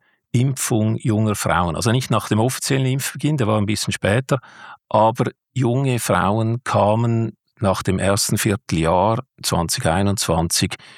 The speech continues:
in den Zugriff dieser Impfung. Also wenn sie unbedingt geimpft sein wollten,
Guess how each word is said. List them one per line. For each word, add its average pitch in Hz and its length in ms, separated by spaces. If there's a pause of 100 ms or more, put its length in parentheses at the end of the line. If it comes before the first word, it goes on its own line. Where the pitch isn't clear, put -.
(680)
in 107 240
den 90 180
Zugriff 92 540
dieser 82 260
Impfung. 82 380
Also 90 160
wenn 95 120
sie 104 100
unbedingt 120 640
geimpft 104 320
sein 87 300
wollten, 120 600